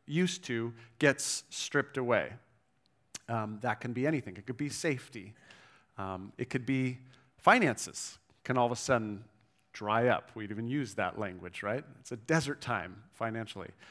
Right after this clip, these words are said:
Uh, a vocation can be pulled away from us. When, uh, a job can be pulled away. Uh, a relationship can be pulled away or can get really hard, right? A marriage that was pretty good all of a sudden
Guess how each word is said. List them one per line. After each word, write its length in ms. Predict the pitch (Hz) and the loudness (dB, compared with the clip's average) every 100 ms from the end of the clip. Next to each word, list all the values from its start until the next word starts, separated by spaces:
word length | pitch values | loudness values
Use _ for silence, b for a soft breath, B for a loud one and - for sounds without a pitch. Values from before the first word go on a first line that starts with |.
| b | b
Uh, 180 | 127 131 | 4 6
a 60 | 147 | 6
vocation 760 | 160 165 196 185 - 113 95 - b b | 4 6 6 6 4 -2 -6 -14 b b
can 140 | 139 | 0
be 140 | 123 123 | 2 -2
pulled 400 | - 131 120 113 | -2 -2 0 0
away 220 | 110 107 | 0 -2
from 240 | 107 95 | -4 -8
us. 180 | 87 - | -8 -8
When, 260 | 110 104 104 | -10 -8 -6
uh, 120 | 110 110 | -4 -4
a 40 | |
job 460 | 113 139 131 139 139 | 2 6 8 8 4
can 100 | 117 | -6
be 80 | 117 | -6
pulled 280 | - 104 | -6 -8
away. 240 | 90 85 - - b b b b b b b - | -8 -10 -12 -14 b b b b b b b 2
Uh, 140 | 127 | 6
a 60 | 147 | 8
relationship 960 | 160 170 202 196 - 156 - - - - _ _ | 8 10 8 6 0 -4 -4 -6 -8 -20 _ _
can 220 | - 131 123 | -2 -2 0
be 300 | 120 113 120 - _ _ | -2 -4 -6 -14 _ _
pulled 280 | - 147 127 | -2 0 2
away 240 | 120 110 | 4 4
or 180 | 123 139 | 6 4
can 200 | - 156 | 4 2
get 220 | 135 131 - 127 135 | 4 4 2 -10 -6
really 280 | 165 160 143 | -2 0 0
hard, 480 | 120 117 73 62 120 - | -2 -2 -2 -6 -14 -2
right? 240 | 110 110 127 - _ _ _ b b - | 2 2 0 -10 _ _ _ b b -10
A 60 | |
marriage 560 | 107 131 143 123 101 - | 2 6 8 6 2 -2
that 220 | 120 - | -2 -2
was 380 | 127 120 - - _ _ _ _ _ _ _ _ _ | -4 -4 -4 -10 _ _ _ _ _ _ _ _ _
pretty 200 | - 156 | -6 -2
good 360 | 208 151 127 - | 2 2 0 0
all 120 | 131 | 0
of 60 | |
a 40 | 123 | 0
sudden 380 | - 131 123 | -4 -4 -4